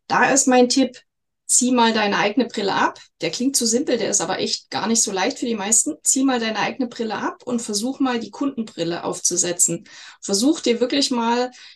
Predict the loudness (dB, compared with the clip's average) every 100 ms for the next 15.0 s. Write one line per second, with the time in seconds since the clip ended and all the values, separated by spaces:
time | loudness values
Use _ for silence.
0 | _ _ -10 -2 0 0 0 0 2 4
1 | 4 2 2 2 2 2 0 0 0 0
2 | -2 0 0 0 -2 -2 -2 -4 -4 -2
3 | -2 -2 -2 -4 -2 0 0 -2 -2 -2
4 | -2 -2 -2 -2 -4 -4 -4 -6 -4 -4
5 | -2 0 0 -2 -2 -2 -2 -2 0 0
6 | 0 -2 -2 0 0 0 -4 -4 -2 -2
7 | -2 -4 -4 -4 -2 -2 -2 -6 -6 -4
8 | -4 -6 -8 -20 -20 -2 0 0 -2 -2
9 | 0 0 -2 -2 -2 -4 -4 -6 -8 -6
10 | -4 -4 -4 -2 0 -2 -2 -2 0 0
11 | 0 0 -2 -6 -6 -2 -2 -2 -2 0
12 | 2 2 0 0 0 4 6 6 4 2
13 | 0 -2 2 2 4 0 -6 -4 -4 -2
14 | 0 0 0 -4 -4 -4 -4 -2 -2 -4